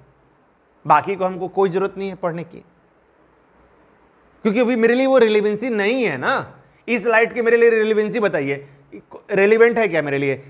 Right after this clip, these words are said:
ये जा रहा है आसमान में जा रहा है, क्या करेंगे इसको जान के हम? हमको आसमान का रिफ्लेक्शन वो कहाँ समझ में आएगा?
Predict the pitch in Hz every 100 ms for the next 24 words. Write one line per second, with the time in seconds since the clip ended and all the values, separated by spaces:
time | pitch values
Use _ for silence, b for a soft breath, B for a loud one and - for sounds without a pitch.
0 | 185 214 185 190 190 185 160 170 165 165
1 | 151 147 147 - _ 202 202 180 185 151
2 | 160 156 151 160 - _ _ _ _ _
3 | _ _ _ _ _ - 190 208 226 170
4 | 151 196 202 202 196 185 180 202 190 185
5 | 185 170 151 123 104